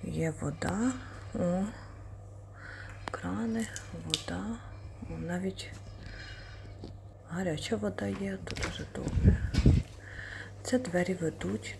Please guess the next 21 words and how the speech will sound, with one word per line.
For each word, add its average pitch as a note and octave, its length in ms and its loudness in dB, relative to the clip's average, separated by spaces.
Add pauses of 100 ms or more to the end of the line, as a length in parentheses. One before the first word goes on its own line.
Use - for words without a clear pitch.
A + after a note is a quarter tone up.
до F3+ 140 0
туалетної D#3+ 760 -2
кімнати. D3 760 -4 (1600)
Ем, - 280 -2 (360)
кімнати G#3 520 0
цієї E3+ 320 -2
знайомої E3 500 6
я F3+ 60 4
не F3+ 80 10 (380)
буду F#3+ 140 12 (200)
показувати, F#3 640 -2 (140)
тільки - 400 0
таку D#3 320 -4
територію. D#3+ 1000 -4 (1200)
О, - 60 -4
Боже, D3 580 -4 (240)
це G3+ 200 0
туалет. D3 720 -2 (200)
Ну, A3+ 260 -2
але C#3+ 420 -6
ж. - 300 -6